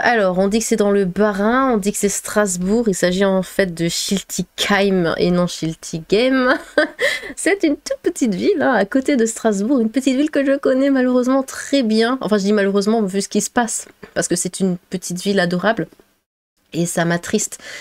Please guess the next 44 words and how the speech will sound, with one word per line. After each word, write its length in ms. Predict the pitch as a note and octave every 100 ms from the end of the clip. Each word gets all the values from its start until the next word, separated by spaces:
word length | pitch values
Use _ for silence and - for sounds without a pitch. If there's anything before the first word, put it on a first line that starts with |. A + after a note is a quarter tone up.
| - - - - _ _
Euh, 440 | G#3 G3+ G3 G3 F#3
au 100 | G#3+
plus 160 | -
haut 60 | A3
point 240 | G3+ F#3+
de 100 | F#3
voir, 380 | F3+ F#3 F#3+ F3+
euh, 180 | F#3 F3+
ce 140 | -
qu'il 160 | - F#3
se 120 | -
passe, 280 | F3+ G3+ F3
de 80 | F3+
voir 500 | F3 F3 A3 B3+ F#3+
en 80 |
fait 140 | F3+ F#3
ce 80 | -
que, 180 | F#3
ce 140 | F3 -
qu'est 200 | G3+ E3
devenu 380 | G3+ F#3+ C4 D4
cette, 320 | - F3+ E3+
euh, 180 | F3 E3
cette 240 | E3 E3 E3
ville, 300 | D#3+ A#3 E4
parce 180 | E3
qu'avant 480 | - D3+ B2 - F3+
évidemment, 460 | F#3 - - - -
enfin, 240 | - F3+ - _ _
comme 140 | F3
toutes 220 | E3+ E3+ -
les 100 | F3
villes 160 | F3+
françaises, 560 | F3+ - G3 - B3 G3
hein, 160 | G3
avant 220 | F#3 E3+ F3
ça 160 | D#3+
allait 200 | D#3+ F#3+ C5+ C#5+ C5+
et 60 | E4+
puis 120 | B3
maintenant 280 | G3+ F#3 D#4
ça 180 | - F4
va 140 | F#4+
plus. 320 | - D4 C#4+